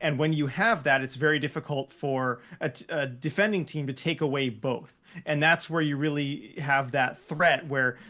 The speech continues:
the goalie's having to go from side to side one way or another,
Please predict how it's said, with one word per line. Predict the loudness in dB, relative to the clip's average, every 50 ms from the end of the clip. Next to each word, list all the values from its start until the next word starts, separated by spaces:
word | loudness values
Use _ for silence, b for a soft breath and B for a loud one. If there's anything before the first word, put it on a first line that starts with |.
| -10 B
the | -4 0
goalie's | 2 2 2 2 2 0 0
having | 0 0 2 2 0
to | -2
go | -2 -2 -2 -2
from | -4 -8 -8
side | -6 -2 -2 -2 -2 -2 -4
to | -6
side | -6 -4 -2 0 0 0 -2 -4 -6 -10 B B B B B B
one | B -2 2 4 4 4 4 4
way | 4 4 4 4
or | 4 4 4
another, | 2 2 4 4 4 4 2 0 -2 -2 -4 -6